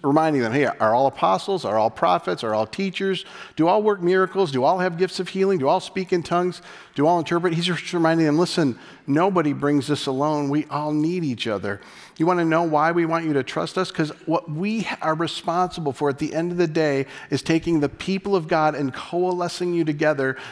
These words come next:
to do a work of God no one could do alone." He-, here's our job description. We help discover who you are. We dream, develop, and deploy you. And along the way,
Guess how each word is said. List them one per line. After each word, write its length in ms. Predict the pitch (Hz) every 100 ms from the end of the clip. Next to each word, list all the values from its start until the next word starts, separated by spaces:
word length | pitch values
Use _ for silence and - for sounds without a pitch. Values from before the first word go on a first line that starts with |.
| -
to 100 | -
do 160 | 143 147
a 40 |
work 300 | 131 165 156
of 120 | 135
God 240 | 127 123 127
no 180 | 135
one 220 | 147 160 151
could 180 | 143
do 140 | 131 131
alone." 320 | 123 110 92 - -
He-, 120 | -
here's 240 | 175 214 233
our 80 |
job 260 | 160 147 151
description. 540 | 120 - 95 - 87 - - - -
We 140 | 151
help 180 | 180 190
discover 460 | 135 - 139 147 165
who 80 |
you 200 | 185 190 160
are. 220 | 110 123
We 160 | 131
dream, 500 | 123 117 135 160 185
develop, 440 | 151 123 123 147 147
and 160 | 131
deploy 460 | 110 104 - 160 170
you. 360 | 170 98 95 117 - -
And 140 | 151
along 440 | 156 147 151 185 214
the 80 | 226
way, 540 | 185 143 113 104 147